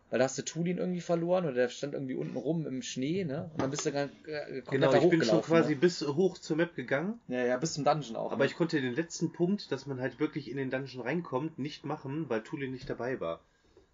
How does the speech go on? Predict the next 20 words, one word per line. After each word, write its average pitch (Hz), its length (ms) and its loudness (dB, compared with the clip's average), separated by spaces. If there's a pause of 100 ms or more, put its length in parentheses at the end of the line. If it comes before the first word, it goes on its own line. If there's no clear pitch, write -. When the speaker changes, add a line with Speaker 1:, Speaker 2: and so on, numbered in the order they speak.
(120)
Speaker 2:
Da 107 140 2
ist 110 200 -2
dann 110 180 4
Speaker 1:
Und - 20 -2
dann 104 80 -2
Speaker 2:
Minas 120 240 4
Speaker 1:
ist 120 40 -4
ein 127 60 2
Speaker 2:
wirklich 131 160 2
Speaker 1:
rotes 139 160 4
Speaker 2:
nochmal 131 80 8
komplett 131 300 6
Speaker 1:
Kreuz. - 80 -8
Speaker 2:
runtergegangen, 156 840 4
Speaker 1:
Ja. - 360 -20
Speaker 2:
hatte 120 300 -2
Tulin 131 300 -2
geholt 135 420 2
und 117 220 -10
dann 135 260 -2